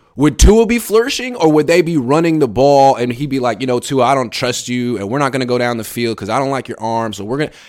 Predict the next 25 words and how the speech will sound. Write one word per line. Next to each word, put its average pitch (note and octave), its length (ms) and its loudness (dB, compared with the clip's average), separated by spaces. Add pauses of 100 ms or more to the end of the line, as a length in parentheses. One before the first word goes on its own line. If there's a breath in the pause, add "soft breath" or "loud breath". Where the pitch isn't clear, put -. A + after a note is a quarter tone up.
(120 loud breath)
it, - 180 -8 (100)
it G3+ 140 4
almost D#4 300 4
feels F#3 260 0
like D3+ 340 0 (640)
that's D#3+ 300 0
Kyle's E3+ 280 2
personality. A#2 720 -2 (240 soft breath)
And D3+ 120 -2
you F#3 60 -2
got D3 180 2
McDaniel F3+ 480 -2
over C3+ 160 0
there B2 420 -2
with C#3+ 160 -4
a A#2 60 -8
quarterback D3+ 420 0
no A#2 200 0
one C3+ 140 0
respected, A2 540 -4
and G#2 100 -10
he's B2+ 220 -8
like, G#2+ 240 -8 (540)
I C3+ 40 -4
mean, A#2 300 -2